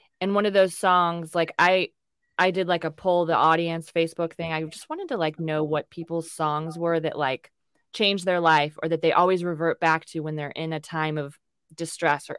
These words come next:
unknowing. This is totally in the top five.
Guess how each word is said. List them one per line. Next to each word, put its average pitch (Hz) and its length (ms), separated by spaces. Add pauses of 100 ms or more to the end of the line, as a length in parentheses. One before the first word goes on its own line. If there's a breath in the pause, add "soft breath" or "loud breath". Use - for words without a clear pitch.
unknowing. 156 640 (680)
This 165 160
is 151 100
totally 147 580 (180)
in 156 120
the 127 60
top - 260
five. - 300